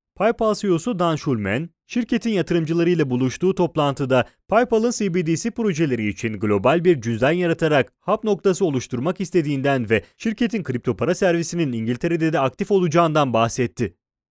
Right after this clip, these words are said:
New York Digital Investment Group şirketinin kurucusu ve başkanı Ross Stevens, şirketin hali hazırda altı milyar dolar değerinde Bitcoin sahibi olduğunu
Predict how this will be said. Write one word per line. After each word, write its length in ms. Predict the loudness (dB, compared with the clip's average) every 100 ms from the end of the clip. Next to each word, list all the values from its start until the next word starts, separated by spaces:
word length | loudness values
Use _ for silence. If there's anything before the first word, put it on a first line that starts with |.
| -2
New 180 | 2 4
York 260 | 4 4
Digital 380 | 0 0 0 2
Investment 560 | 2 2 2 2 -4 0
Group 240 | 0 0
şirketinin 520 | -2 -2 -2 -2 -2
kurucusu 560 | -4 -4 -4 -2 0 2
ve 160 | 2 2 2
başkanı 480 | 4 4 2 0 2
Ross 200 | 2 0
Stevens, 640 | 0 -2 0 0 -2 -6 -10
şirketin 480 | -4 -2 0 0 0
hali 320 | 0 2 4
hazırda 380 | 4 4 4 4
altı 240 | 4 2
milyar 340 | 2 4 4 6
dolar 300 | 6 6 6
değerinde 440 | 4 4 2 2
Bitcoin 320 | 0 0 0
sahibi 360 | 2 2 4 6
olduğunu 440 | 4 4 0 0